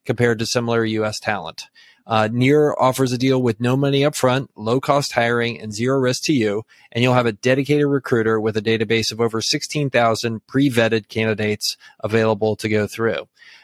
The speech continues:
You can use Near to hire for all types of roles, accounting, finance,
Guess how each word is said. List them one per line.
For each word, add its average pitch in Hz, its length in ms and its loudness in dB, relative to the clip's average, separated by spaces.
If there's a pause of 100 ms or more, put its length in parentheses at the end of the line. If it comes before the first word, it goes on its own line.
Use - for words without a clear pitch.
You 120 140 0
can 123 120 0
use 123 280 2
Near 131 260 4
to 120 100 -4
hire 123 300 0
for - 160 0
all 151 180 2
types 143 300 0
of 104 100 -2
roles, 104 300 -2
accounting, 123 540 -2
finance, 120 640 0